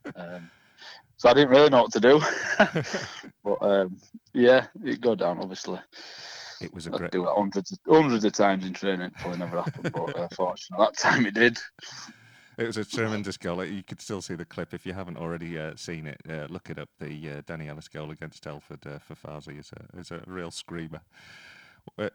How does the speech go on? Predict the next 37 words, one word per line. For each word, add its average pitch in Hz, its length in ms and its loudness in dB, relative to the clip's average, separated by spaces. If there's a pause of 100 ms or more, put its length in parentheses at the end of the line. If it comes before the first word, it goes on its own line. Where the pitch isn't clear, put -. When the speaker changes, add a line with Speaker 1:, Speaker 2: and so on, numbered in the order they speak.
(160)
Speaker 2:
great 123 240 -2
that 117 140 -4
the 107 80 -4
cameras 95 360 -2
were 90 120 -6
there, 85 300 -4
I'm 87 180 -10
sure. 85 320 -8 (480)
Um, 123 320 -2 (320)
what 170 140 0
we 156 40 0
wanna 160 180 2
do 143 160 0
today 110 380 -2
is, 101 160 -6
uh, 101 220 -4
also 107 360 -10
go 98 160 -4
back, 95 360 -10
um, 85 480 -8 (160)
uh, 82 260 -8
over 82 220 -10
a 78 40 -12
bit 67 140 -12
of - 100 -16
your 73 100 -12
time 78 280 -10
in 71 80 -10
football, - 360 -14
Danny, 73 260 -10
if 67 100 -16
that's - 300 -14
okay, 67 560 -14
um, 73 480 -12
and, 80 320 -10
and, 80 160 -10
you, 73 100 -14